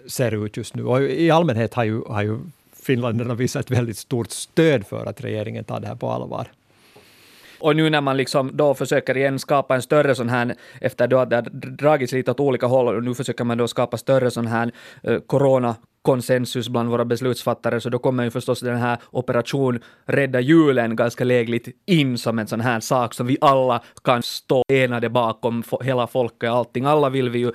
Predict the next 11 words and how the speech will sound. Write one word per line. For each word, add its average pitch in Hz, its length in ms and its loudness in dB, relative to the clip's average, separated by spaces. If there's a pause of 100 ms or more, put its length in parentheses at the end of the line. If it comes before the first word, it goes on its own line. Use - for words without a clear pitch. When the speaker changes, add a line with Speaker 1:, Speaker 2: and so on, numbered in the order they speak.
(260)
Speaker 2:
rädda 123 320 0
julen, 120 420 0
och 113 60 -4
det 117 60 -2
här 127 120 2
talas 117 400 -2
ju 117 40 -8
mycket 113 300 -4
nu 120 80 -2
om 113 200 -2
att 110 140 -2